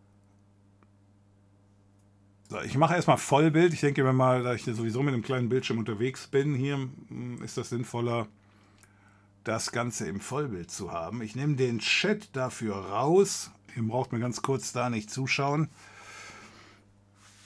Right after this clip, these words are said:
Jetzt ist die Frage, einloggen kann ich mich hier nicht, aber das hier, das ist, äh, wie funktioniert das mit der Navigation? Kann ich das hier wegklicken?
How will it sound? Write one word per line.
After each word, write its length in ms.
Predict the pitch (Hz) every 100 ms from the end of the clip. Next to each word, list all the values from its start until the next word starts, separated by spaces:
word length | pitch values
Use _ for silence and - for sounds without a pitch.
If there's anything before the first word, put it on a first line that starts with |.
| - - - - - _ - - - - -
Jetzt 120 | - 113
ist 160 | 131
die 80 | 127
Frage, 560 | - 117 123 135 107 -
einloggen 360 | 147 156 143
kann 140 | 135 131
ich 100 | 110
mich 140 | 113
hier 160 | 117 104
nicht, 480 | 110 160 185 -
aber 160 | - 127
das 180 | 131 143
hier, 280 | 180 165 151
das 200 | 131 -
ist, 280 | - -
äh, 640 | - 151 143 139 135 135 131 - - _ _ _ _ _ _ _ - - - _ _ _ -
wie 40 | -
funktioniert 480 | 127 117 123 143
das 140 | 156 -
mit 140 | 135
der 100 | 127
Navigation? 760 | 127 123 120 113 - 127 156 160
Kann 140 | 139
ich 100 | 117
das 160 | 135 -
hier 120 | 113
wegklicken? 600 | 131 - 175 165 110